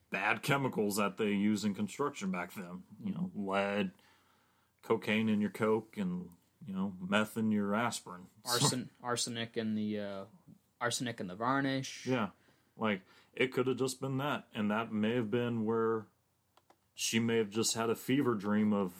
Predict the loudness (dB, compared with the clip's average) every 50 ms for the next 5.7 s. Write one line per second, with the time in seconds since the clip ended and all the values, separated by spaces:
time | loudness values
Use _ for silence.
0 | -14 -4 0 0 2 2 2 2 2 2 0 -2 -2 0 0 0 0 0 -2 -2
1 | 0 0 0 -2 -4 -6 -4 -4 -2 -4 -4 -8 -12 -16 -20 _ _ _ _ _
2 | _ _ _ _ _ _ -8 -8 -6 -4 -2 0 0 0 0 0 -2 -2 0 0
3 | 0 0 0 0 2 2 2 2 0 0 -2 -4 -4 -2 -2 0 -2 -2 -6 -10
4 | -6 0 2 2 4 4 2 2 2 2 2 2 2 0 0 -4 -10 _ _ -2
5 | 0 0 0 0 -4 -6 -2 0 0 0 0 0 -2 -2